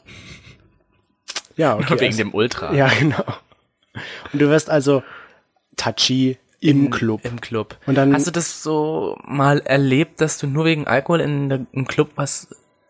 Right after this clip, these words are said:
Speaker 2: Unanständiges gemacht hast?
Speaker 1: Was Unanständiges?
Speaker 2: Ja. Manche gehen ja dann halt auf Toilette, haben Sex oder, also unanständig kann jetzt auch sein, dass du halt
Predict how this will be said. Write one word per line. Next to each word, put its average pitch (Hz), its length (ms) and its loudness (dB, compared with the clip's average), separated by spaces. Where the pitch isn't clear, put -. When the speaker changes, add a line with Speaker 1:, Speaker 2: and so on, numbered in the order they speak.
Speaker 2:
Unanständiges 214 720 0
gemacht 226 260 -4
hast? - 300 -12
Speaker 1:
Was - 240 -2
Unanständiges? 107 1160 2
Speaker 2:
Ja. - 40 -18
Manche 123 280 -2
gehen 123 200 -4
ja 120 100 0
dann 113 180 -2
halt 104 460 -6
auf 110 100 -12
Toilette, 110 840 0
haben 110 180 -6
Sex - 680 -4
oder, 120 800 2
also 147 220 0
unanständig 185 480 2
kann 165 140 2
jetzt 151 140 2
auch 135 100 2
sein, 131 320 4
dass 123 140 -2
du 123 140 -4
halt 117 140 -4